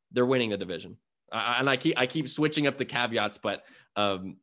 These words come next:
I, and I think, I, honestly, I think the Washington football team, Kyle Allen got rolling today. I know the, the Cowboys defense sucks, but he, they're, they're, they're a team that might slip in too, into the mix. I don't think the Giants are in it, but I think it's a three-team race,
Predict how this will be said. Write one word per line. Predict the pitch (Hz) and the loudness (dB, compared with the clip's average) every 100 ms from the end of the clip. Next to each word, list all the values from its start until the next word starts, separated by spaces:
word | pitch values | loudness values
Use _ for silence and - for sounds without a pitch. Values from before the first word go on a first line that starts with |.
| - | -4
I, | 123 | -2
and | 127 131 | 0 0
I | 127 | 0
think, | 160 139 - | 0 -2 -2
I, | 113 123 | -4 -2
honestly, | 117 127 117 110 | 0 0 0 -2
I | 104 | -2
think | 117 | -2
the | 113 | -2
Washington | 113 117 - 117 | 0 0 -2 -10
football | 107 120 107 | -4 -2 -2
team, | 101 110 101 | -4 -4 -6
Kyle | 98 123 123 | -2 0 2
Allen | 123 120 | 2 0
got | 117 110 | 0 0
rolling | 113 113 117 | 0 0 0
today. | 113 113 113 | -4 -2 0
I | |
know | 107 131 | 2 2
the, | 135 110 - | 2 -2 -6
the | 117 | -8
Cowboys | 135 135 127 | -2 0 0
defense | 123 135 135 104 | 0 -2 -2 -4
sucks, | - 160 110 - - - - _ _ | -2 0 0 -8 -20 -20 -20 _ _
but | 110 95 - | -4 -4 -6
he, | - - 139 _ _ _ _ _ _ _ _ | -20 -14 -14 _ _ _ _ _ _ _ _
they're, | 113 131 175 | 0 6 6
they're, | 151 131 147 175 180 165 | 4 2 6 6 6 2
they're | 120 139 180 | 2 4 4
a | 170 135 131 | 4 2 0
team | 131 156 143 | 0 0 0
that | 120 | 0
might | 135 131 | 0 0
slip | - 143 139 | 0 -2 0
in | 135 123 | -2 -2
too, | - 117 | 0 0
into | 104 113 | 0 -4
the | 110 | -4
mix. | 110 95 - | -4 -4 -2
I | |
don't | 110 165 208 | 0 0 2
think | 220 | 0
the | 214 | 0
Giants | 180 190 185 160 | 0 2 2 0
are | 135 | -4
in | |
it, | 104 | -2
but | 120 | 0
I | 120 | 0
think | 156 | 0
it's | 160 131 | -2 -2
a | |
three-team | - 143 151 151 143 127 | -4 -2 -2 0 -2 2
race, | 113 98 | 0 -2